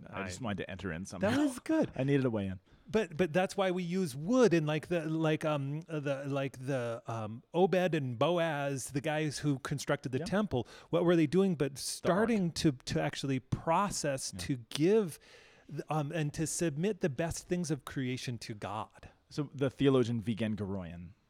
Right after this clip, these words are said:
Speaker 1: um, talks about how all of what you're talking about is this desire, which is not separate than what you're saying, it's this desire to return to the garden.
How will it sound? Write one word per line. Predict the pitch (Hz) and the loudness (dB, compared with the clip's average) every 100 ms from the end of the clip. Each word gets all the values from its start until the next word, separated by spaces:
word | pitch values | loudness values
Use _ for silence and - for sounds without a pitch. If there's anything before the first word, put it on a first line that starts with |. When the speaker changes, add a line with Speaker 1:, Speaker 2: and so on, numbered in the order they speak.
| _ - | _ -6
Speaker 1:
um, | 120 110 98 101 - | -2 0 -2 -8 -8
talks | 117 104 - | -6 -4 -4
about | 101 95 | -2 -2
how | 104 98 90 - _ _ _ _ _ _ _ _ - | -2 -2 -2 -6 _ _ _ _ _ _ _ _ 2
all | 131 143 147 | 4 6 4
of | 110 | 2
what | 123 | -4
you're | 95 101 | -4 -4
talking | 110 104 110 | -4 -4 -2
about | 98 90 - | -2 -2 -2
is | 120 107 | -6 -8
this | 98 110 - | -6 -6 -6
desire, | - 110 107 107 110 | -8 -6 -2 -2 -4
which | 120 - | -8 -10
is | 117 | -6
not | 127 - | -6 -4
separate | 123 104 90 | -4 -4 -6
than | 107 | -6
what | - | -6
you're | |
saying, | - 127 80 - - - _ _ | -6 -4 -6 -10 -20 -20 _ _
it's | 151 110 | -6 -2
this | 135 123 | -2 0
desire | 131 110 117 120 | -2 0 0 0
to | - 117 | -2 -6
return | 104 - 101 | -8 -8 -10
to | 92 | -10
the | 87 | -12
garden. | 85 73 - | -10 -12 -16